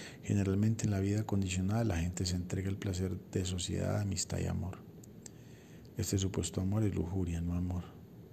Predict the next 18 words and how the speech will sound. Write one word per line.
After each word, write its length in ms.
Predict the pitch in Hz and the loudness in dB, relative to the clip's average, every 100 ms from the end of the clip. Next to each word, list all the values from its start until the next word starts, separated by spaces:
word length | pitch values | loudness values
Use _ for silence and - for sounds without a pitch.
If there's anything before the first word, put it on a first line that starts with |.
| - - - | -18 -16 -14
Pero 200 | - 120 | 0 4
la 180 | 123 117 | 6 6
gente 520 | 107 98 - 120 123 104 | 6 4 2 0 0 -2
se 160 | - | -4
satisface, 680 | 95 85 90 85 85 - - | -2 -2 -2 -2 0 0 -2
se 200 | - - | -8 -4
siente 300 | 92 92 95 | 0 0 2
satisfecha 560 | 107 107 107 104 95 104 | 0 2 0 0 2 0
con 220 | - 95 | 2 0
este 260 | 92 - 95 | 0 0 -2
falso 300 | - 98 101 | 0 -2 0
entendimiento 680 | 101 101 101 101 98 95 110 | 2 4 4 4 2 2 4
de 60 | |
lo 120 | 98 | 4
que 120 | 101 - | 0 -2
es 100 | - | 0
el 140 | - | 0
amor. 380 | 92 101 117 | 0 2 0